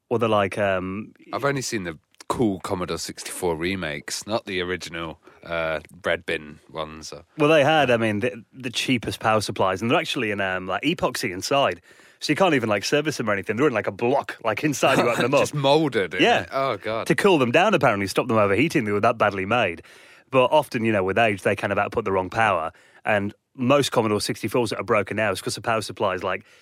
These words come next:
Speaker 1: spazzed out and, like, spat all the mains voltage straight into the, like, the ram chips and everything.
Speaker 2: Wow.
Speaker 1: So there, there have been a few, um, companies now that are actually making third-party, you know, Commodore sixty-four power supplies and stuff too.
Speaker 2: Nice.
Speaker 1: So,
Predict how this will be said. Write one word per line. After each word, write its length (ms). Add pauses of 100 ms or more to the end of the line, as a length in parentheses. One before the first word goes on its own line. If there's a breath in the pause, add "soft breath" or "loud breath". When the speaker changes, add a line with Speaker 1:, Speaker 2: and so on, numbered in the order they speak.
Speaker 1:
spazzed 400
out 220
and, 180
like, 160
spat 340
all 160
the 80
mains 220
voltage 320
straight 200
into 180
the, 100
like, 200
the 80
ram 200
chips 240
and 100
everything. 360
Speaker 2:
Wow. 260 (320 loud breath)
Speaker 1:
So 260
there, 160
there 180
have 120
been 140
a 40
few, 300
um, 560
companies 340
now 140
that 80
are 60
actually 180
making 240
third-party, 600
you 100
know, 80
Commodore 240
sixty-four 460
power 200
supplies 380
and 80
stuff 240
too. 220
Speaker 2:
Nice. 120
Speaker 1:
So, 240